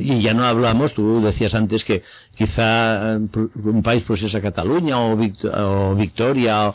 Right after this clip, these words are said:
o, o La ciudad cremada, La ciudad quemada eran, eran películas muy catalanas. Pero bueno, vamos a ver, eh,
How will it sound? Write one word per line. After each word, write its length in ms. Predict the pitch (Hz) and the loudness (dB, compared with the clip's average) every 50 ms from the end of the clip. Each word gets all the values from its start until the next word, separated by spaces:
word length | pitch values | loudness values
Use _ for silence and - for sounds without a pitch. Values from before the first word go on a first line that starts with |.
| - - - - - | -6 -12 -20 -12 -6
o, 720 | - 107 117 110 104 107 107 104 104 101 95 92 92 - - - - - _ | -2 0 2 2 2 2 2 2 2 2 2 0 -2 -4 -8 -16 -20 -16 _
o 640 | - 107 110 107 101 101 101 101 101 101 98 104 107 101 - | -4 0 0 2 2 2 2 2 2 2 2 2 0 0 0
La 120 | - 120 123 | 0 0 0
ciudad 340 | - 135 104 - 127 117 - | 0 0 0 0 -2 -2 -2
cremada, 400 | - 113 101 98 123 131 127 113 | -2 0 0 0 2 2 2 2
La 80 | 107 104 | 2 2
ciudad 240 | - 110 107 104 92 | 2 2 0 2 2
quemada 360 | 101 110 110 113 113 120 127 | 0 0 2 2 2 2 2
eran, 280 | 123 123 120 120 110 101 | 2 0 0 0 -2 -2
eran 300 | - 120 113 113 110 110 | -2 -2 0 0 0 0
películas 440 | 95 110 104 107 101 110 120 123 110 | 0 0 0 0 0 0 0 0 2
muy 160 | 110 117 107 | 0 0 0
catalanas. 500 | 104 107 95 - 104 131 170 175 135 98 - - - - - - | 0 0 0 0 0 0 2 0 0 -2 -4 -8 -16 -16 -12 -6
Pero 140 | - - 110 | -2 0 0
bueno, 300 | 107 135 160 160 110 87 - | 2 2 0 0 -2 -2 -2
vamos 320 | 101 110 110 120 110 - | -2 0 0 0 0 0
a 60 | 101 | 0
ver, 280 | 92 117 147 139 107 82 | 0 0 0 0 -2 -4
eh, 560 | - 90 98 95 98 101 101 98 98 101 98 | -4 -4 -2 0 0 0 0 0 0 -2 -2